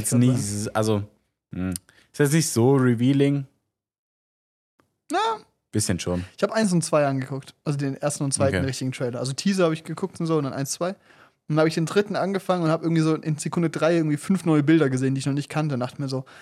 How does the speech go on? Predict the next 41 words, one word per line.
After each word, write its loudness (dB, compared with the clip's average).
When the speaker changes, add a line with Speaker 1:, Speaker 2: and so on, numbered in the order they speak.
Speaker 2:
ah, 4
ein -6
bisschen 4
viel 2
gerade. -4
Ist 6
ein 8
Speaker 1:
Mhm. 8
Speaker 2:
bisschen 4
viel, -2
wir 0
lassen -2
das -10
mal. -12
So. -2
Speaker 1:
Ja, 4
ich -2
hab -2
fast -2
Speaker 2:
Ich -2
glaub, 2
Speaker 1:
alles 2
Speaker 2:
der 4
dritte 0
Speaker 1:
gesehen. 4
Speaker 2:
ist -2
schon, -2
der -6
zeigt -4
viel, -4
oder? -4
Schon 2
Speaker 1:
Ja. 4
Speaker 2:
mal 2
viel 0
Neues, 0
oder? -4
Speaker 1:
Ja. 0
Ja, 2
das -2
stimmt. -2